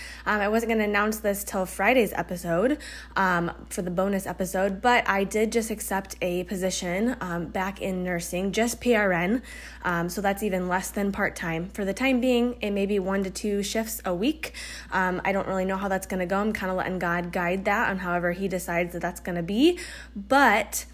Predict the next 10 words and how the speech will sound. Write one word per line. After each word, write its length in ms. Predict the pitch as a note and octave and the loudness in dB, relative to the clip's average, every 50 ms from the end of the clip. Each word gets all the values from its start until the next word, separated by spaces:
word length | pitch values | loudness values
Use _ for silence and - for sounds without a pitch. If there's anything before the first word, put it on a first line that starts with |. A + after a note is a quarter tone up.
| - - - - - | -20 -20 -20 -8 -2
I'm 80 | A3+ A3+ | 0 2
adding 260 | - A3 A3+ A3+ A#3 | 4 4 6 6 4
another 280 | A3+ A3+ A3 G#3+ G#3+ G#3 | 4 4 4 4 4 2
thing 180 | G#3 G#3+ G#3 | 2 0 0
in. 300 | A3 G#3 F3 B2+ - - | 2 0 0 -2 -4 -8
So 400 | - - - B3 A3+ G#3+ G3+ G3 G3 - - - - - - - - - - - - - | -8 0 6 8 8 8 8 4 0 -4 -12 -16 -18 -20 -20 -20 -20 -20 -20 -20 -6 -2
again, 440 | - G#3+ G3+ B3 B3+ A3+ F#3+ F3 E3+ | 0 2 4 6 4 4 4 2 -2
people 320 | - - A#3 A3+ A3+ G#3+ | -2 -2 -2 0 2 2
are 140 | G#3 G3 F#3+ | 2 2 4
like, 340 | F#3+ F#3 F3+ F3 E3+ - | 4 4 2 2 0 -4